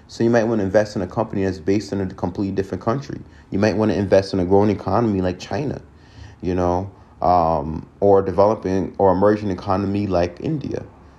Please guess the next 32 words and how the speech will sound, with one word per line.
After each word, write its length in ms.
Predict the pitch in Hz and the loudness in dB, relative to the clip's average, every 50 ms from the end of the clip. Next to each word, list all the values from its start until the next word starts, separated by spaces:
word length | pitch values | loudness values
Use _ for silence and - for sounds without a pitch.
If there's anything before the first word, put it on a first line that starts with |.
| - - | -20 -20
So 540 | - - - 131 117 113 110 110 - - - - - - | -12 -2 4 4 6 6 6 4 2 -4 -12 -18 -12 -12
k-, 140 | - - | -10 -8
keep 240 | - - 156 151 147 | -4 -4 -4 -2 2
your 100 | 175 170 | 2 2
mind 340 | 147 135 127 127 139 143 135 - | 4 4 4 4 4 2 0 0
open 360 | - 110 117 113 - 110 120 | 0 0 0 0 0 -2 -2
when 100 | 113 101 | 0 -2
it 80 | 98 - | -4 -2
comes 200 | - 110 107 - | -2 -4 -2 -2
to 80 | 110 | -6
certain 380 | 104 - - 101 76 92 101 98 | -6 -4 -4 -2 -2 -2 -6 -4
things, 200 | - 104 107 107 | -2 -2 -2 -2
'cause 140 | - 101 - | -4 -6 -4
there's 100 | - 92 | -2 0
a 40 | 87 | 2
lot 160 | 92 101 107 | 4 4 2
of 80 | 104 98 | 2 -2
developments 580 | 90 82 85 90 90 95 90 92 85 - - | -4 -4 -2 0 0 0 0 0 -2 -4 -2
that 160 | - 95 87 | -2 0 0
occur. 400 | 87 82 - - 101 92 85 82 - - - - - - - - | 0 -2 -2 2 2 2 2 0 -6 -18 -20 -20 -20 -20 -10 -6
Like 140 | 107 104 - | -4 0 0
I 60 | 107 | 0
said 220 | 101 - 123 107 | 0 2 0 2
in 80 | 107 104 | 2 0
this 100 | 104 92 | -2 -2
book, 260 | 90 98 117 117 117 | 0 2 2 2 2
The 80 | - 101 | 0 0
Intelligent 500 | 95 90 - 107 95 95 95 87 85 85 | 0 0 2 0 0 0 0 -2 -4 -2
Investor, 340 | 80 - 98 95 - - 90 | 2 2 0 0 0 -4 -2
that 180 | 82 90 87 | 0 0 0
I'm 180 | 82 80 78 78 | 0 -2 -4 -4
reading, 400 | 87 95 113 120 139 143 151 | -4 -2 -2 0 -2 -2 -4